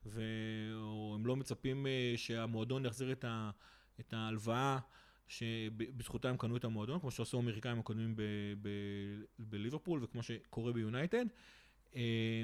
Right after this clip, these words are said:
זאת אומרת, הם מבחינתם קנו נכס, הם משבחים אותו, אה, הם לא שמים שקל, הם גם לא, הם גם לא לוקחים שקל, וזה, זה, זה לחלוטין, אה, אה, לזכותם. אה, דבר שני, סך ההוצאות של ליברפול צריך, אה, ל-, להיות גדול מסך ה-,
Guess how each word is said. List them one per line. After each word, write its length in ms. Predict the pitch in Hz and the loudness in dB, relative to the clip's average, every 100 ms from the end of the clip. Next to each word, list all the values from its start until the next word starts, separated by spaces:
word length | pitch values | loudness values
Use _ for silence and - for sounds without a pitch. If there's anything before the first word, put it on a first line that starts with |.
| 113 | -2
זאת 100 | 139 | 0
אומרת, 180 | 156 | 2
הם 100 | 190 | 2
מבחינתם 360 | 185 165 165 170 | 2 2 0 0
קנו 240 | 160 131 | 0 -2
נכס, 300 | 147 202 214 | 0 0 2
הם 80 | 139 | 2
משבחים 460 | 131 117 107 143 175 | 2 0 -2 0 0
אותו, 300 | 208 254 285 - - - - _ - | 2 0 -2 -10 -20 -20 -20 _ -8
אה, 300 | 123 120 117 - | -4 -2 -2 -2
הם 140 | 127 | 0
לא 60 | 160 | 2
שמים 280 | - 160 160 | 2 0 0
שקל, 420 | 180 196 233 240 - - | 0 2 0 0 -6 -4
הם 100 | 131 | -2
גם 120 | 135 | 0
לא, 260 | 151 156 - | 0 -2 -2
הם 80 | 135 | 0
גם 120 | 147 | 6
לא 100 | 156 | 6
לוקחים 280 | 156 151 139 | 6 4 4
שקל, 280 | 120 107 107 | 2 0 0
וזה, 300 | 117 120 120 | 0 -2 -2
זה, 220 | 123 113 | -4 -4
זה 140 | 120 | -2
לחלוטין, 560 | 120 131 123 127 156 160 | 0 2 2 2 2 4
אה, 40 | 151 139 127 117 117 127 139 | 4 4 2 0 -4 -10 -4
אה, 40 | 117 110 107 | 0 2 0
לזכותם. 560 | 107 - 110 147 190 240 - - - - - | -4 -8 -4 0 0 -2 -8 -20 -20 -20 -6
אה, 160 | 117 117 | -2 0
דבר 200 | 123 147 | 2 2
שני, 300 | - 165 147 | 2 2 2
סך 240 | - 156 | 0 0
ההוצאות 280 | 151 143 147 | 2 2 0
של 80 | 135 | 0
ליברפול 460 | 131 139 - 120 113 - - | 0 0 0 -2 -2 -10 -16
צריך, 300 | - 131 - | -6 -4 0
אה, 140 | 135 | 0
ל-, 320 | 123 123 - 117 | 2 0 -2 0
להיות 240 | 123 127 | 2 2
גדול 320 | 123 123 131 | 2 2 2
מסך 340 | 117 104 127 | 0 -4 -6
ה-, 40 | 139 | -4